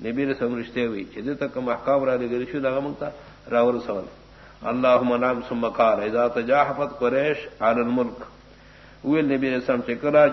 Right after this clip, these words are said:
جګړه شروع کړي قریش په سلطنت باندې، په خپل میز کې، او عاد العطاء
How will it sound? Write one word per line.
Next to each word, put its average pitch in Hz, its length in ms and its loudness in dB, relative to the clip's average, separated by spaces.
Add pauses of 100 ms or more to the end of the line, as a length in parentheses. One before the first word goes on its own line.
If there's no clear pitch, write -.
(140)
جګړه 127 360 2
شروع 135 200 0
کړي 123 160 -6
قریش 135 360 6
په 131 120 -6
سلطنت 127 460 0
باندې، 131 440 2
په - 60 -8
خپل 127 220 -2
میز 127 240 0 (100)
کې، 104 100 -8 (1120)
او 113 140 0
عاد 143 320 6
العطاء 135 540 4